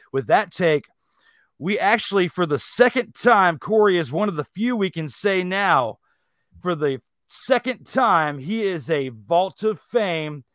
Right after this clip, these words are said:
inductee. Corey is now a two-time Vault of Fame inductee here on the In or Out Sports Debate. He joins at episode twenty-four. He was here at episode thirteen, but now here at episode twenty-four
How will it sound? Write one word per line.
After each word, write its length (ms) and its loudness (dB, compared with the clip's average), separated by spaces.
inductee. 1040 -2
Corey 640 0
is 220 -4
now 320 4
a 100 0
two-time 840 6
Vault 240 4
of 100 0
Fame 400 2
inductee 640 -2
here 220 2
on 140 4
the 200 -2
In 140 0
or 140 2
Out 200 2
Sports 400 -8
Debate. 460 -8
He 160 -6
joins 500 0
at 160 0
episode 540 -2
twenty-four. 760 -2
He 140 -6
was 180 -8
here 160 -2
at 100 -6
episode 520 -6
thirteen, 400 -4
but 120 -4
now 200 0
here 220 -2
at 120 -10
episode 440 -8
twenty-four 760 -8